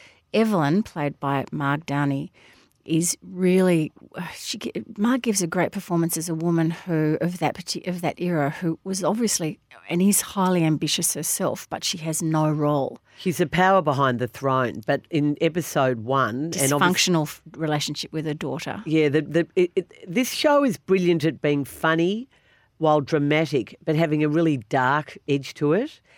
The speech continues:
Speaker 2: And, um, the relationship between Marg, you know, who is Evelyn Walters, and her daughter, is just,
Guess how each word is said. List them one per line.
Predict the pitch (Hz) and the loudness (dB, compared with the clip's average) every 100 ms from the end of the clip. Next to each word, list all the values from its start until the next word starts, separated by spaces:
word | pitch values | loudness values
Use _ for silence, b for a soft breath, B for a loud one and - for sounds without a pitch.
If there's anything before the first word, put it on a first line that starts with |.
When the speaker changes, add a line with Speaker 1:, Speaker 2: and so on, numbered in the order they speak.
| b b b | b b b
Speaker 2:
And, | 165 165 165 160 | 2 4 4 4
um, | 160 165 | 4 2
the | 151 165 | 0 2
relationship | 165 165 196 - 170 170 - | 4 4 2 0 -4 -4 -4
between | 139 151 143 139 | -6 -2 0 2
Marg, | 139 139 131 120 185 202 - _ _ 92 90 | 2 2 2 0 -4 -10 -14 _ _ _ -14
you | 156 | -6
know, | 131 123 | -4 -2
who | 139 131 | 0 0
is | 117 - | -4 -4
Evelyn | 156 131 123 120 | -4 -2 -2 -2
Walters, | 127 117 143 110 | -4 -4 -8 -6
and | 139 | -6
her | 127 | -6
daughter, | 110 131 143 143 | -4 -2 -2 -2
is | 120 139 120 | -4 -4 -4
just, | - 180 | -4 -4